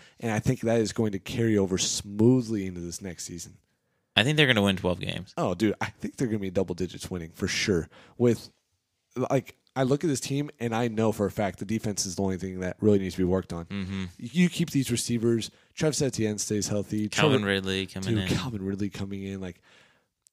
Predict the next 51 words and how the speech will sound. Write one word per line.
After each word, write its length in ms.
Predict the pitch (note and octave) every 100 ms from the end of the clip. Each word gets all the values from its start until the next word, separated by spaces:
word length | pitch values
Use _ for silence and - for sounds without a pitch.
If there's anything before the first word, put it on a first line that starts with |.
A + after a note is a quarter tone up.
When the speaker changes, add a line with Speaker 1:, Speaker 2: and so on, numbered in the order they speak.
| _ _ -
Speaker 1:
uh, 520 | A#2 G#2+ G2+ G2 F#2 - -
Speaker 2:
Logan's, 440 | A#2+ A#2+ A#2+ F#2+ - G#2+
<laughs> 160 | -
Speaker 1:
wait, 260 | C3 B2+ G2+ - _ -
Speaker 2:
Logan's 320 | A2+ C3 C3
Speaker 1:
hold 80 | A2
on. 20 |
Speaker 2:
raising 220 | A2 G#2+ F#2+
his 120 | F2+
Speaker 1:
They 100 | D#3
Speaker 2:
hand. 320 | D#3+ D#3+ D3+
Speaker 1:
have, 360 | - - - - - _ _ _ _ _ _ _ _ _ _ -
do 80 | G2+
they 100 | E3+
have 380 | D3 A2 C3+ -
Evan? 300 | C3+ C3+ C#3
They 80 | C3+
have 180 | D3 B2+
Evan 240 | G#2+ A#2+ B2
Ingram, 380 | F#2+ G#2+ B2 C3
dude. 240 | C#3+ D#3+
He 240 | - A#2
stepped 240 | G#2+ - A#2
Speaker 2:
Well, 260 | B2 B2+ B2
Speaker 1:
up 220 | - -
big. 480 | B2 C3 C3 C3 -
Speaker 2:
I 80 |
think 140 | A2 D3
he 80 | D3+
was 80 |
only 120 | D#3 D3+
on 120 | B2+
a 20 |
one-year 220 | B2+ B2+
contract, 500 | - B2 B2 A#2 F#2+
though, 200 | - F#2+ -
so 200 | - G2+
we'll, 140 | G#2
Speaker 1:
Sign 120 | - A2
Speaker 2:
they'll 100 | A2
Speaker 1:
him. 60 |
Speaker 2:
need 100 | A#2
to 60 | G#2+
resign 380 | G2+ - G2+ G2
him. 200 | F2+ F2 -
Speaker 1:
Do 140 | F#2 G2+
Speaker 2:
Either 100 | G2+
Speaker 1:
it. 40 |
Speaker 2:
way, 100 | G2+ -
whether 260 | G2+ G2+
it's, 320 | G2 - -